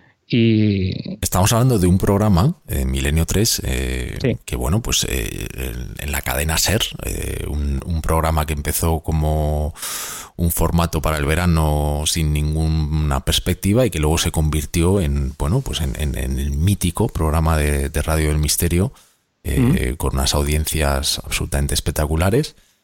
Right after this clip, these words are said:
Speaker 2: Y a ti te llega esa propuesta. Yo no sé si en aquel momento ya estaban ellos en la tele o solamente en
Speaker 1: Sí, sí,
Speaker 2: radio.
Speaker 1: sí, sí.
Speaker 2: Estaban ya en la tele incluso.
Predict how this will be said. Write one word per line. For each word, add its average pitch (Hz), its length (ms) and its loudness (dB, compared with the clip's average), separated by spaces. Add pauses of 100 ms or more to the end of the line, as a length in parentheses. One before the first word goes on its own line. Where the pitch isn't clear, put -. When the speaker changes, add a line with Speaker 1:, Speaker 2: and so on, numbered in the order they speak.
(500)
Speaker 2:
Y 67 60 -2
a 67 40 -2
ti 78 140 -4
te 80 100 0
llega 80 160 2
esa 78 160 0
propuesta. 90 520 2
Yo 98 120 4
no 90 80 4
sé 104 120 2
si 101 120 2
en 87 80 4
aquel 92 220 2
momento 90 380 4
ya 87 140 2
estaban 90 460 2
ellos 85 300 2
en 80 80 2
la 76 160 0
tele 95 300 2 (580)
o 73 120 -4
solamente 80 460 0
en - 40 2
Speaker 1:
Sí, 127 120 2
sí, 123 40 0
Speaker 2:
radio. 120 240 2
Speaker 1:
sí, 123 60 4
sí. 117 120 0
Speaker 2:
Estaban 107 340 2
ya 95 100 2
en 113 60 2
la 82 140 0
tele 85 160 2
incluso. 69 460 -2